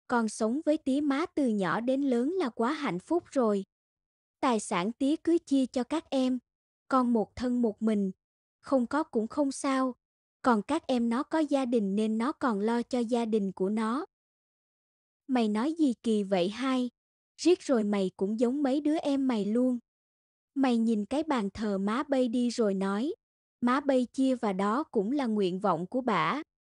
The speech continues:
chứ tía có chia đâu. Một thân là sau này không có vợ con hả bây? Một thân là sau này không có ăn hả hai?" Anh biết khó có thể thuyết phục được cha mình.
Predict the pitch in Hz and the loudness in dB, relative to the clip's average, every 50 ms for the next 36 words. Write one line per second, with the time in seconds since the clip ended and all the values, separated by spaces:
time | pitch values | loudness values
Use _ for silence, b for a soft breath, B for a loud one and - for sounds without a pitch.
0 | _ _ _ _ _ - - 277 311 - - 254 285 320 - - 339 339 - - | _ _ _ _ _ -2 0 0 0 0 0 0 0 0 0 -2 -2 -2 0 0
1 | 294 285 285 247 269 262 262 262 247 - _ _ _ _ _ _ _ _ _ _ | 0 0 2 2 2 2 2 0 0 -4 _ _ _ _ _ _ _ _ _ _
2 | _ _ _ _ 294 262 254 220 - - - 269 262 254 254 247 220 202 - - | _ _ _ _ 2 4 4 4 2 -2 -4 -2 -2 0 0 0 -2 -2 -4 -4
3 | 269 262 262 262 240 226 202 190 - - 269 269 254 - 294 311 311 - 262 214 | -2 -2 0 0 0 0 0 -2 -2 -2 -2 -2 -2 0 -2 -2 0 2 2 2
4 | 180 190 - - 233 226 220 208 220 214 170 196 240 262 269 262 254 254 240 233 | 2 0 -2 -2 -2 -2 -2 -2 -2 -2 -2 -2 -2 0 0 2 2 0 0 -4
5 | _ _ _ _ _ _ _ _ _ 254 262 247 233 - - 262 294 285 277 269 | _ _ _ _ _ _ _ _ _ 4 4 4 4 2 -2 -2 -2 0 0 0
6 | 240 214 196 - - 262 262 254 247 247 220 196 190 - - 262 254 240 - - | -2 -2 -4 -4 -4 -4 -2 0 0 0 0 -2 -2 -2 -2 -2 -2 -2 -2 -2
7 | 214 - 285 262 247 240 226 233 180 185 240 262 262 277 262 254 247 233 - _ | -2 -2 -2 -2 -4 -4 -4 -4 -4 -4 -4 -4 -4 -4 -2 -2 -2 -2 -6 _
8 | _ _ _ _ _ _ _ _ _ _ _ _ _ _ _ _ _ _ _ _ | _ _ _ _ _ _ _ _ _ _ _ _ _ _ _ _ _ _ _ _
9 | _ _ _ - 262 240 233 220 269 339 349 - - 269 254 294 330 - - 339 | _ _ _ -2 0 0 2 2 2 0 0 -2 -4 -2 -2 -2 -2 -2 -2 -2
10 | 330 - 262 196 196 - - 302 349 - - - 311 254 202 - 214 220 208 - | -2 -2 -2 -2 -2 -2 0 0 0 0 0 0 0 0 0 0 -2 -2 -2 -2
11 | _ - 285 277 277 262 247 247 214 196 | _ -4 -2 0 0 0 0 0 0 -2